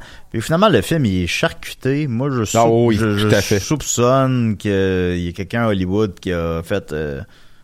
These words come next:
Speaker 1: Oh boy, on va couper une demi-heure au moins pour qu'il joue une fois de plus au cinéma par jour. » Il y a quelque chose, là, les, les scènes vont vite, là, mais vont trop vite, là. Il y a quelque chose, euh, tu vois qu'il manque des bouts.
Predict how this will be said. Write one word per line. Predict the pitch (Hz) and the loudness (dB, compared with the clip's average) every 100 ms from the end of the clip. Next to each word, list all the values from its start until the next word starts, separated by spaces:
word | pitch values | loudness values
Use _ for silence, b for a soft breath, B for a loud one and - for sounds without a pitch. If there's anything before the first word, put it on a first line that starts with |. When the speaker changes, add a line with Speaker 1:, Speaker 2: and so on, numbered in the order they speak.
| b | b
Speaker 1:
Oh | 107 - | 0 2
boy, | 120 110 120 117 107 92 B B B B | 2 4 6 6 6 2 B B B B
on | 98 | -6
va | 90 | -6
couper | 98 - | -4 -2
une | 127 | 2
demi-heure | 117 113 113 120 | 4 4 6 6
au | 113 | 6
moins | 107 113 123 | 4 4 4
pour | 113 98 | 2 -2
qu'il | - | -2
joue | 92 104 | 0 0
une | |
fois | 95 | 0
de | 98 | -4
plus | 101 107 | -2 -2
au | 110 | -2
cinéma | 95 107 98 104 | -2 -2 0 0
par | 98 | 0
jour. » | 92 110 123 113 B B B B - | -2 -2 -4 -8 B B B B -12
Il | 85 | -6
y | |
a | |
quelque | 95 104 | -4 0
chose, | 160 185 147 | 2 2 2
là, | 151 | 2
les, | 151 110 98 - - | 2 2 0 -4 -4
les | 104 | -4
scènes | - 151 147 | -2 0 2
vont | 110 92 | 2 0
vite, | 87 95 170 - | 0 0 -2 0
là, | 123 | -2
mais | 127 98 | 2 2
vont | 196 185 | 0 -2
trop | - 151 156 | -2 0 2
vite, | 147 185 | 0 0
là. | 170 165 165 | 0 2 2
Il | |
y | 127 | 0
a | 113 | 0
quelque | 113 | -2
chose, | - 156 127 | -2 -2 0
euh, | 110 101 95 95 - - - - - | 0 0 -4 -10 -14 -20 -20 -20 -12
tu | - | -2
vois | 120 165 | 0 0
qu'il | 117 | 2
manque | 113 127 120 | 4 4 0
des | 104 95 | 0 0
bouts. | 85 117 | 0 -2